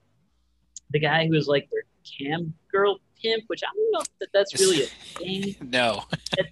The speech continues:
Speaker 1: seemed like another part of the whole thing that was, like, not based on anything. Um, and then, uh, 'cause, like, wouldn't that be a porn director? Anyway, it doesn't matter. Um, but, like, their cam girl pimp guy, he's, like,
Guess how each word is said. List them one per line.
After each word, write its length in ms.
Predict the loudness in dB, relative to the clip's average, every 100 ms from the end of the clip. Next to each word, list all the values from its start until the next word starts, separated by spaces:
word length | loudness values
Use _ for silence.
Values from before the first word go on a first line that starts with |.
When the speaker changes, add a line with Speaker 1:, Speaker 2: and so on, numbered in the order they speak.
| -6
Speaker 1:
seemed 240 | -2 0 4
like 140 | 2 0 -8 _ 0
another 480 | 2 4 4 2 0
part 260 | 2 2 2
of 120 | -4 -6
the 60 | -2
whole 300 | 0 0 0 -4
thing 180 | -6 -6
that 100 | -6
was, 120 | -8 -8
like, 220 | -6 -8 _ _
not 220 | -8 -8 -4
based 320 | -4 -4 -6 -10 -12
on 80 | -16 _ -20
anything. 220 | -20 -20 _ _ _ _ _ _ _
Um, 440 | 0 2 2 -2 -6 _ _
and 180 | -4 -2
then, 260 | -2 0 -2
uh, 120 | -4 -8 _ _ _ _ _ _ _ _ _ _ _ _ _ _ _ _ -6
'cause, 160 | 0
like, 320 | 4 4 2 -8 _ -6
wouldn't 180 | -2 0
that 160 | -2 2
be 100 | 2
a 60 | 2 _ -10
porn 240 | -6 -4
director? 520 | -4 -2 -4 -8 -12 -12 -18 0
Anyway, 200 | 4 6
it 100 | 6
doesn't 220 | 2 -2
matter. 160 | -12 -20 -20 -18 -2
Um, 300 | 2 4 4
but, 180 | 6 6
like, 140 | 6 2
their 120 | -4
cam 300 | -4 -2 0
girl 200 | 2 2
pimp 260 | -2 -8 -2
guy, 260 | 0 2 0 -2
he's, 280 | -4 -4 -4
like, 160 | -4